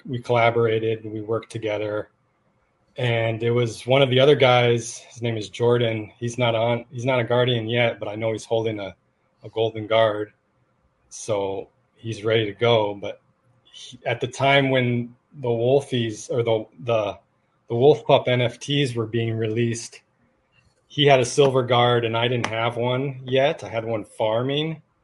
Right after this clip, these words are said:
but I didn't have mine. So he, he let me borrow a Silver Guard, which got me, you know, ten,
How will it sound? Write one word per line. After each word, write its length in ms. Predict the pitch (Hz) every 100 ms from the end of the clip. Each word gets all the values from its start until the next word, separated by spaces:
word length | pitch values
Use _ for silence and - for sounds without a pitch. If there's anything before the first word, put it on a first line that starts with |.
| _ _ _
but 140 | 110
I 80 | 110
didn't 160 | 113 101
have 240 | 107 117
mine. 320 | 113 107 104
So 180 | - 117
he, 360 | 104 117 113 - _ _ _ _
he 140 | 131
let 140 | 131 131
me 100 | 120
borrow 680 | - 117 123 120 110 92 _ _ _ _ _ _ -
a 60 | -
Silver 360 | - 151 139
Guard, 480 | 110 107 98 101 101 _ _ _ _ _ _ _
which 260 | - 113 -
got 260 | 127 117 117
me, 360 | 120 113 107 - _ _ _
you 120 | 117
know, 260 | 107 98 95 _ _ - -
ten, 580 | - 131 120 120 113